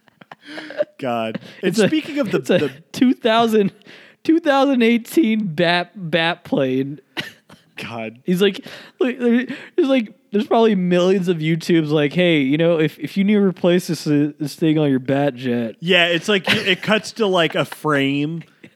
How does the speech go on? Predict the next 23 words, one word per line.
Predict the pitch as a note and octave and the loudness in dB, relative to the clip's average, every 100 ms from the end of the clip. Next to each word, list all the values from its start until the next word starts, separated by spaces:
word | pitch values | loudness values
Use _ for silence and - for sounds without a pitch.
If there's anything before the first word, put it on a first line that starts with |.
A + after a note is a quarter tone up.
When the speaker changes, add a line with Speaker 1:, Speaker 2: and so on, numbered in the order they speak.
| - - | -16 -2
Speaker 1:
of | D3+ C3+ | -2 0
his | D#3+ D3+ D3 | 0 0 0
fucking, | - D#3 C#3+ D#3 C3+ C3+ | -2 -2 -2 -2 -4 -4
of | D#3 B2 | -4 -4
his | D3+ C3+ | -2 -4
browser, | A#2 B2 A2+ A#2 C3 D3 E3 | -6 -6 -2 -2 -2 -2 -2
Speaker 2:
<laughs> | F3 - A4+ F3+ | -4 -8 -4 0
Speaker 1:
and | E3+ | 0
it's | F3 G3+ | 0 0
all | F#3 | 0
YouTube | D#3 D3 D3 D#3+ - F3+ E3+ C3 | -2 -4 -4 -4 -2 0 0 -2
how-tos, | D3+ C#3 C#3+ - - C3 C3 D#3+ F#3 - - - - | 0 2 0 -4 -2 2 2 0 -4 -10 -18 -20 -4
and | G#3+ G3+ | 0 0
it's | F#3+ - | -2 -2
just | B3 - | -2 0
fucking | C#4 A3+ A3+ | -2 0 2
Alfred | F3+ F#3+ G#3+ A3+ G3 | 2 2 2 -2 -2
trying | - G3 G3+ | 0 2 4
to | G3 | 2
piece | D#4+ B3+ G#3 | 0 0 0
Speaker 2:
Yeah. | - | -2
Speaker 1:
together, | G3+ G3+ G3+ | -4 -2 0
like, | F#3 E3 | 0 -2